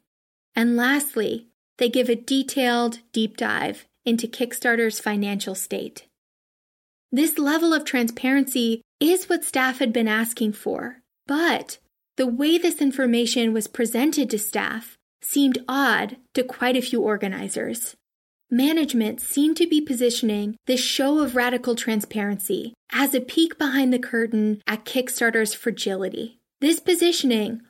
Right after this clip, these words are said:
was another talking point that would become useful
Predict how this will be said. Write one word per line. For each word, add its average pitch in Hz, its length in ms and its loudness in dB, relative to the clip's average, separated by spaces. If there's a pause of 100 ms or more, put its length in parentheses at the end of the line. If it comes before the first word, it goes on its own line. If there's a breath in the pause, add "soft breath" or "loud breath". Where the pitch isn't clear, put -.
(100)
was 254 160 2
another 262 580 4
talking 240 540 -2
point 220 380 -4 (100)
that 254 160 2
would 262 120 0
become 262 380 0
useful 233 720 0